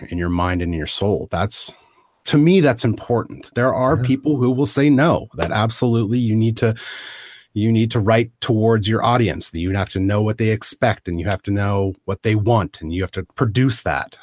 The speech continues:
Speaker 1: I, I get that. I totally understand that, especially when it comes from the numbers game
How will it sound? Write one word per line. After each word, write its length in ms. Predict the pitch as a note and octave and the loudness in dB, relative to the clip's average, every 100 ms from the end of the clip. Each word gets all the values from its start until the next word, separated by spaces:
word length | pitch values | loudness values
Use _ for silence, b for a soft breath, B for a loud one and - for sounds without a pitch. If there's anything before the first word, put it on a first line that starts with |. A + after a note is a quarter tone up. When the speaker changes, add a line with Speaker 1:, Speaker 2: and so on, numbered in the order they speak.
| - | -18
Speaker 1:
I, 140 | A#2+ - C3 | -16 -8 -2
I 100 | D#3+ | 2
get 220 | G#3+ - | 2 2
that. 160 | E2+ - | -2 -2
I 100 | A#2+ | -4
totally 440 | B2 - E3 D3 D3+ | -4 0 2 4 4
understand 460 | C3+ A#2+ - C3 | 4 0 0 0
that, 100 | - | 0
especially 380 | - - B2 D#3+ | -4 -6 -2 0
when 80 | C#3+ | 0
it 80 | B2+ | 0
comes 200 | C3 A#2+ | -2 -2
from 140 | B2 | -2
the 80 | A2 | 0
numbers 400 | A2+ D3 D#3 D3+ | 2 4 2 2
game 380 | D#3 D3+ D3 | 2 4 4